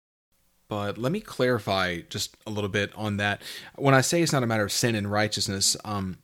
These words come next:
what I mean is intrinsically, these aren't about matters that are intrinsically sinful or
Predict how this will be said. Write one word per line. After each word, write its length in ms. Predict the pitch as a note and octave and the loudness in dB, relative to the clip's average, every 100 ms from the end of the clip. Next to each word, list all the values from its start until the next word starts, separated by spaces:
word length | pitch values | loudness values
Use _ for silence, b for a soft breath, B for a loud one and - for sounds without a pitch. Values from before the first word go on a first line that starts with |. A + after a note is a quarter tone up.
| _ | _
what 140 | B2 B2 | 0 4
I 40 | |
mean 200 | B2 B2 | 4 4
is 320 | A2+ G2 - - | 2 0 -4 -4
intrinsically, 800 | B2 A2+ - C3+ A#2 A2+ G#2 F#2+ F#2 | -4 -2 4 4 4 0 -2 -2 -2
these 240 | G2+ F#2+ | -2 0
aren't 280 | G#2 G2+ - | 0 0 -4
about 480 | A2+ F#2+ G#2+ G#2 F#2 | -6 2 2 2 0
matters 540 | G2 F#2 F2+ F2+ F2 | -2 -2 -2 -4 -4
that 160 | G2+ F#2+ | -2 -2
are 240 | F2+ F2 - | -2 -4 -6
intrinsically 600 | A2+ - C3 G2 - E2+ | 0 4 6 4 -4 -2
sinful 420 | - G#2+ F2 G2 | 0 0 -2 -4
or 340 | F2+ E2+ E2+ | -4 -4 -8